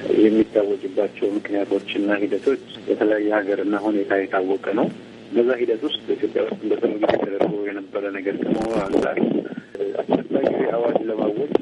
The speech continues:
የሚያስገድደኝ ነገር ደርሷል አለ በሚል ወደዚህ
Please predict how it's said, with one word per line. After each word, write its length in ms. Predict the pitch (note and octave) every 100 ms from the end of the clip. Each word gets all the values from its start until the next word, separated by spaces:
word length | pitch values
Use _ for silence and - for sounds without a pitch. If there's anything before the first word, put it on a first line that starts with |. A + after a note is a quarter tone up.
| - - - - - A2
የሚያስገድደኝ 880 | A#2+ B2 C3 A#2+ A2+ B2 A2+ - -
ነገር 260 | - - C#3 -
ደርሷል 560 | - - - G#2+ A#2+ -
አለ 240 | G#2 G#2 A#2
በሚል 380 | - - - G#3 - - D2+ - - - - - F#2+ F2+ F2 -
ወደዚህ 320 | - C3+ A#2+